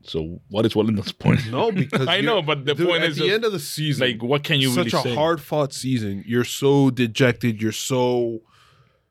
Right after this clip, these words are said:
Speaker 2: just caught up in emotion. For him to not say anything, it, it was really just kinda sitting there, just kinda composing himself, trying to figure out what to say, what not to say, how to,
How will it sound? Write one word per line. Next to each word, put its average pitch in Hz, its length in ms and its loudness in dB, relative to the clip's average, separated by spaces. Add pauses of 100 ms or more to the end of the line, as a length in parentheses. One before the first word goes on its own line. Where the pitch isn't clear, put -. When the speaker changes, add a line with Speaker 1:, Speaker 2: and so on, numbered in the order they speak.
(240)
Speaker 2:
just - 220 -2
caught 139 240 4
up 139 240 0
in 131 240 0
emotion. 127 680 2 (280)
For - 180 -4
him 151 140 2
to 165 120 -4
not 139 240 0
say 139 140 -6
anything, 127 240 -8
it, 98 120 -10 (100)
it 143 80 4
was 147 180 6
really 156 260 4
just 139 200 -6
kinda 127 200 -6
sitting 117 300 -4
there, 104 160 -2
just 95 160 -14
kinda 113 160 -4
composing 113 580 0
himself, 98 580 -8 (300)
trying 123 320 0
to - 100 -14
figure 117 440 -2
out 110 300 2 (1600)
what 123 260 2
to 127 100 -4
say, 107 240 -2
what 98 320 -4
not 107 280 -2
to 110 100 0
say, 101 300 0
how 98 220 -4
to, 101 180 -2